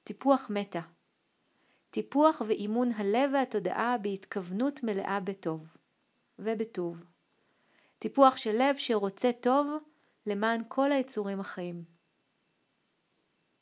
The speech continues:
הבודה מסיים את הדרשה בהנחיה ישירה לטיפוח של תשומת לב, בהירות, השקפה צלולה, ושוב, אתיקה.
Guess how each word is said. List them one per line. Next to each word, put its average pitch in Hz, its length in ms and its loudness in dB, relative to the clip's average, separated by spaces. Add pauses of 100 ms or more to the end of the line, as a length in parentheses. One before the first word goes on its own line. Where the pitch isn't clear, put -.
(300)
הבודה 226 300 2
מסיים 220 500 2
את 320 140 0
הדרשה 196 580 0 (560)
בהנחיה 208 560 4
ישירה 233 520 2
לטיפוח 240 680 0 (340)
של 196 160 -2
תשומת 214 440 -2
לב, 220 400 0 (380)
בהירות, 185 720 0 (340)
השקפה 208 520 2
צלולה, 208 460 0 (520)
ושוב, 247 520 -2 (280)
אתיקה. 208 340 -8